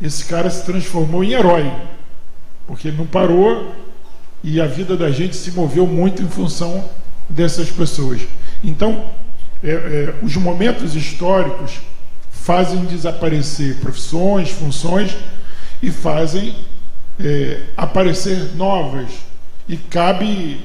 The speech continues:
quem tá ligado no momento ir aproveitando oportunidades e se inserindo no mercado de trabalho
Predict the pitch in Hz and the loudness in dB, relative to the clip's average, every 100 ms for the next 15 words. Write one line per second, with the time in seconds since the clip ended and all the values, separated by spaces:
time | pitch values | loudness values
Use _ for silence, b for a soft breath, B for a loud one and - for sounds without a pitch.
0 | - - - - - - 170 156 175 - | -6 -6 -6 -6 -6 -6 -4 -4 -2 -2
1 | 151 160 151 151 147 151 196 185 - - | -2 -2 -2 -2 -2 -2 -2 -2 -2 -4
2 | - - - 190 180 180 - 175 175 160 | -2 -2 -2 0 0 2 2 0 0 0
3 | 170 175 170 175 240 - 139 - 160 147 | -2 -2 0 0 0 -2 -4 -4 -2 -2
4 | 156 185 - - - - - - - - | -2 -4 -4 -4 -6 -6 -6 -4 -4 -4
5 | - - 175 147 - 185 - 170 160 175 | -4 -4 -2 -2 -2 -2 -2 -2 -2 -2
6 | 175 160 147 156 - 170 151 147 165 | -2 -2 -2 0 -2 -2 0 0 2